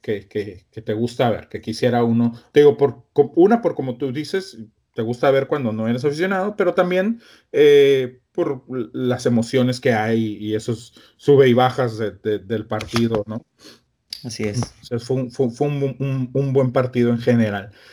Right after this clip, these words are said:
Speaker 1: Eh, vamos a ver Necaxa, la jornada que entra,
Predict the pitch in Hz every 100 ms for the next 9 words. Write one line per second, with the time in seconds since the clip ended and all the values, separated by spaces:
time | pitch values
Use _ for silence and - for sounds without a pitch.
0 | _ - 117 123 127 127 127 123 123 -
1 | - _ _ _ _ _ _ _ _ _
2 | _ _ _ _ _ _ - - - -
3 | - _ - 151 175 - 170 165 165 165
4 | 160 151 160 160 - - - - - 139
5 | 127 156 156 - 165 165 165 - _ -
6 | - _ _ 135 131 - 139 151 160 160
7 | 151 143 151 - 165 165 180